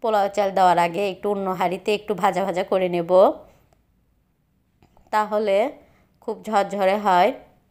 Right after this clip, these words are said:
তো কেক খাওয়ার পরে একটু ছোটোখাটো জন্মদিন পালন করার পরে চলে আসলাম রান্না বান্নায়। দুপুরে তো খাইতে হবে,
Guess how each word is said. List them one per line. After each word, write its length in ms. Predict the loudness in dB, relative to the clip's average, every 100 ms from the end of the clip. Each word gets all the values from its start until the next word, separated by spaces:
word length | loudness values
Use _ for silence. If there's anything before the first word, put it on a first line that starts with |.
| _ _ _ _ _ _ _ _ _ _ _ _ _ _ _ _ _ _ _ _
তো 40 | -18
কেক 260 | -6 -6 -4
খাওয়ার 260 | 2 4 6
পরে 280 | 6 4 4 0
একটু 220 | -2 -10
ছোটোখাটো 500 | -6 -2 0 0 0 2
জন্মদিন 600 | 2 2 -6 -6 -6 -6 -8 -14 _ _ _ _ _ _ _ -4
পালন 260 | -2 -2 -2
করার 300 | 0 2 2 2
পরে 280 | 2 4 0 0
চলে 200 | 0 2
আসলাম 340 | 2 2 -2 0
রান্না 320 | -2 0 0
বান্নায়। 320 | 0 2 0
দুপুরে 300 | 0 -2 -2
তো 100 | -2
খাইতে 320 | 2 2 4 0
হবে, 300 | 0 2